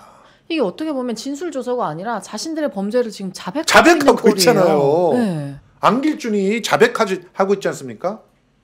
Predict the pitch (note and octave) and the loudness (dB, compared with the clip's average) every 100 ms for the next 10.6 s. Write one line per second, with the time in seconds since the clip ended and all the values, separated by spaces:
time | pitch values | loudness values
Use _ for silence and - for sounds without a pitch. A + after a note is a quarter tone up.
0 | _ _ _ _ _ _ _ _ _ _ | _ _ _ _ _ _ _ _ _ _
1 | _ _ _ - D3 A#2 F#2+ - _ _ | _ _ _ -20 -10 -8 -8 -12 _ _
2 | _ _ _ _ - - C#3+ C#3+ C#3 E3 | _ _ _ _ -20 -12 -8 -8 -4 -4
3 | G#2 - G#2 F#2+ G#2+ G#2+ D3+ D#3 F#3 _ | -4 -10 -12 -12 -12 -12 -12 -14 -18 _
4 | _ _ _ _ _ _ _ _ _ _ | _ _ _ _ _ _ _ _ _ _
5 | _ _ - C#3 F#3 D#3 D3+ F3 C3+ C#3 | _ _ -6 2 2 2 -4 -2 -2 -2
6 | E3 E3 D3+ - E3+ G3 G3 - - F#3 | -6 -6 -10 -8 -10 -8 -14 -12 -8 -8
7 | D#3+ D#3 D#3 D3+ - D#3+ D3+ C3+ C#3+ C#3 | -8 -6 -6 -6 -8 -8 -6 -6 -6 -6
8 | C3 B2+ E3+ - C#3+ B2+ A#2+ C3+ F#3 B2+ | -10 -10 -14 -10 -6 -4 -6 -4 -6 -4
9 | C3 C3 C3+ B2 A#2+ A#2+ A2+ A#2 A2+ A2 | -4 -6 -8 -8 -8 -8 -8 -10 -10 -12
10 | B2 B2 G#2+ G#2+ C#3 | -10 -10 -10 -12 -12